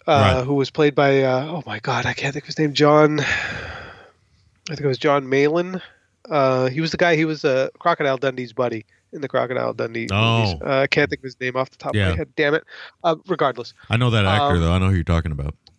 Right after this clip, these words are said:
Speaker 1: Right, right. But he does a fantastic, uh, sort of really dry, uh, stoic, uh, performance, uh, all through the movie. Um, but, you know, I, I, I think that, you know,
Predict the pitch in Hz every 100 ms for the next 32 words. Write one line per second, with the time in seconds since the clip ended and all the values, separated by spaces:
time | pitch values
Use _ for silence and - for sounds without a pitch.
0 | _ 165 143 139 156 160 190 151 127 -
1 | 117 117 - - 127 131 139 135 135 127
2 | 120 - 123 - - 135 120 110 - 127
3 | 113 120 123 117 113 120 120 120 120 117
4 | 113 - - - _ _ 139 120 117 -
5 | - 131 127 120 - - - 127 117 113
6 | 113 110 - _ _ - 127 - 120 113
7 | 113 - _ - 131 117 123 - 135 123
8 | 131 123 - - - _ - 147 143 143
9 | 139 143 151 180 170 185 180 170 - 147
10 | - - 113 - - 170 170 160 160 -
11 | - 160 139